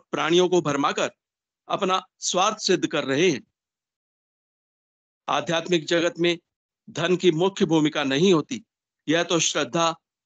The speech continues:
विश्वास, प्रेम, दया और समर्पण का जगत है। धन की भूमिका इस जगत में गौण है। सच्चा संत सदगुरु भाग्य से ही मिलता है। इसमें मानवीय प्रयास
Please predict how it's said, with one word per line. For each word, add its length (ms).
विश्वास, 680
प्रेम, 380
दया 340
और 160
समर्पण 480
का 100
जगत 320
है। 80
धन 180
की 140
भूमिका 540
इस 180
जगत 280
में 180
गौण 260
है। 100
सच्चा 400
संत 300
सदगुरु 540
भाग्य 340
से 120
ही 140
मिलता 360
है। 100
इसमें 360
मानवीय 460
प्रयास 560